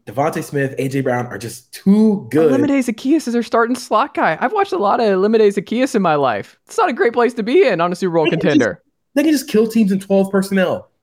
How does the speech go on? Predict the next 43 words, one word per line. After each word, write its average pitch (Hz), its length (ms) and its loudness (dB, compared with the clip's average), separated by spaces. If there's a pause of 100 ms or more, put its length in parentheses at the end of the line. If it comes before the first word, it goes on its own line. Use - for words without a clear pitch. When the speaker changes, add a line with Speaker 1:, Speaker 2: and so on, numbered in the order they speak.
Speaker 2:
Yeah. 117 100 -2 (120)
Speaker 1:
Have 123 80 -6
both 196 160 0 (120)
tight 190 160 0
ends 190 220 0
on 170 100 0
the 156 60 -6
field 151 360 0
and 151 140 -6
just 156 340 -8
run 160 300 0
the 175 80 -2
piss 185 340 -6
out 135 140 -2
of 123 80 -6
the 110 60 -10
ball. 98 380 -12
Speaker 2:
<laughs> - 1040 -10
Hold - 160 -6
on, - 60 0
Speaker 1:
Teams 403 100 4
Speaker 2:
that's 403 160 0
Speaker 1:
will 403 60 -4
be - 80 -4
Speaker 2:
the, 339 80 2
Speaker 1:
able - 80 -2
Speaker 2:
that's 262 140 0
Speaker 1:
to - 80 -6
Speaker 2:
the - 40 -20
Falcons' 110 400 -2
D 101 160 -8
N 87 100 -8
A, 82 200 -8
J 87 200 -6
P. 95 220 -10
Don't 131 220 -4
let 147 180 -2
the - 80 -8
Eagles 92 280 -8
take - 280 -8
what 92 100 -6
we 95 120 -10
do. 92 280 -6